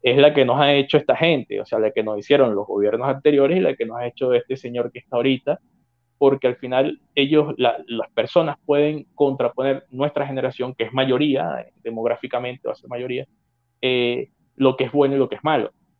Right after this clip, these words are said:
O sea, si yo le doy a usted capacidad de que desarrolle su empresa, que es lo que yo defiendo,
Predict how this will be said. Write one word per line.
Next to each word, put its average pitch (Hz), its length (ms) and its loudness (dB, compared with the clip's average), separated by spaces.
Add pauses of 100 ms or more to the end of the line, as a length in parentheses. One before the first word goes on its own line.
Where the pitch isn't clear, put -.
(200)
O - 20 -20
sea, 120 100 -4
si 120 140 -8
yo 120 120 4
le 143 100 6
doy 151 160 8
a 151 60 6
usted 147 340 0
capacidad 131 640 2
de 120 120 0
que 120 120 -6
desarrolle 139 500 -2
su 147 140 -4
empresa, 147 580 0 (280)
que 110 80 -14
es 127 40 -8
lo 120 80 -2
que 123 100 -4
yo 131 80 2
defiendo, 135 540 0